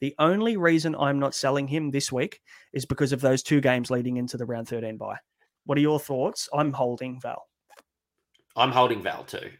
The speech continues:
Speaker 2: Um, I've held Val all year. It's so frustrating because we're so used to getting these hundreds, but if you have a look at his scores, they're not actually that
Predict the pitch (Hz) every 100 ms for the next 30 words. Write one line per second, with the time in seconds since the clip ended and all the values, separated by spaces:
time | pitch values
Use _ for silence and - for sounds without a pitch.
0 | _ 113 110 107 - 147 139 131 113 104
1 | 104 107 98 - - 107 107 101 104 101
2 | 107 - - - - _ _ _ _ _
3 | _ _ _ - 170 - - 269 220 -
4 | 202 - 120 117 131 147 135 - 135 107
5 | 117 113 - 120 104 101 - - 107 107
6 | 110 104 104 - 107 127 190 - - 151
7 | 143 185 294 349 233 127 110 - - 98
8 | - - 104 117 139 120 - - 80 -
9 | -